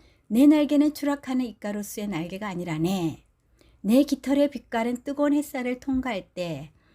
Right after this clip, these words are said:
더 선명하게 빛난다네. 내가 본 저 구름 위의 빛이 당신의 뿌리에 새겨지기 원하네." 가시나무는 새의 노래에 취하기 시작했지요. 새에게 사랑을 느끼기까지 하며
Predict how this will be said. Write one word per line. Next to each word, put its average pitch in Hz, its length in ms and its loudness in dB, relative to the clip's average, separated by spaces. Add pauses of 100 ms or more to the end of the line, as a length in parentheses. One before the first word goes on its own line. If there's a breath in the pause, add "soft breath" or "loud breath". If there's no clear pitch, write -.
(220 soft breath)
더 190 180 -4
선명하게 285 680 2
빛난다네. 170 1000 -8 (500 soft breath)
내가 220 320 2
본 208 240 0
저 196 220 -4
구름 214 340 -4
위의 208 220 -2
빛이 208 400 -10
당신의 208 580 -6
뿌리에 254 300 -2
새겨지기 262 560 -4
원하네." 160 720 -4 (1300)
가시나무는 269 680 4
새의 285 360 -2
노래에 240 320 -2
취하기 269 380 -6
시작했지요. - 840 -12 (720 soft breath)
새에게 247 500 2
사랑을 226 440 -4
느끼기까지 196 680 -6
하며 202 420 -2